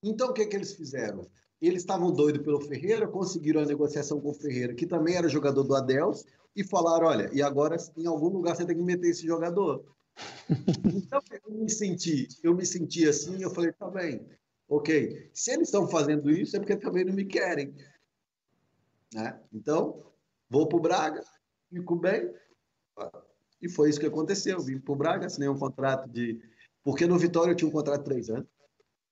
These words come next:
Eu venho pro Braga com vinte e sete anos e assino um contrato de dois anos. Eu falei, "Olha, eu vou confiar na, naquilo que eu, no meu valor,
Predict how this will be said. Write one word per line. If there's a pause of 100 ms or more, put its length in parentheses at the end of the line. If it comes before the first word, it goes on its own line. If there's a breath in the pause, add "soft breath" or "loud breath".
(300)
Eu
venho
pro
Braga (140)
com
vinte
e
sete
anos
e
assino
um
contrato
de
dois
anos.
Eu
falei,
"Olha,
eu
vou
confiar
na,
naquilo
que
eu, (600)
no
meu
valor,